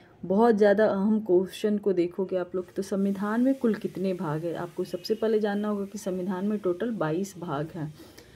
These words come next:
संविधान के किस भाग में संविधान संशोधन की प्रक्रिया को उल्लेख किया गया? तो संविधान संशोधन की प्रक्रिया का उल्लेख किस में किया गया? तो भाग बीस में। नेक्स्ट क्वेश्चन और इम्पोर्टेंट क्वेश्चन,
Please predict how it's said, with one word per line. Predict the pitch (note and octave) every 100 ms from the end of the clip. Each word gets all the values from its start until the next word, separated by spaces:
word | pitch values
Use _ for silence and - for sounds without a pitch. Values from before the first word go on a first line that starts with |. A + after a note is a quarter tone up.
| -
संविधान | - A3+ A#3 A3+ A#3 C4+
के | D4
किस | - D4 B3
भाग | A#3 G#3+
में | A3+
संविधान | A#3+ A3 G#3+ G3+ F#3+ G3+
संशोधन | G#3+ G#3 G3+ - F3 G#3 G#3+
की | G#3+
प्रक्रिया | G#3 F3 - E3+ E3
को | E3+
उल्लेख | E3+ D#3+ D#3
किया | E3 D#3+
गया? | D#3+
तो | D#3
संविधान | - F3 E3+ F#3 F3
संशोधन | G#3+ G#3+ G3 G3 F3 G#3+
की | A3
प्रक्रिया | G#3+ G3+ G3+ G3+ G3 A3+
का | A#3
उल्लेख | A#3 A3+ A3+ -
किस | A3 G#3+
में | A3
किया | A3 G#3+
गया? | A3 A3
तो | A3
भाग | F3+ F3
बीस | F3+ D#3 F3 F3 -
में। | D#3+ D#3+ - - - - - - -
नेक्स्ट | G3 G#3+ C#4 -
क्वेश्चन | - C4+ C#4 - D4
और | - F#3+ F3+
इम्पोर्टेंट | F3 F3 F3+ A3+ B3+
क्वेश्चन, | B3+ A#3+ A#3+ - B3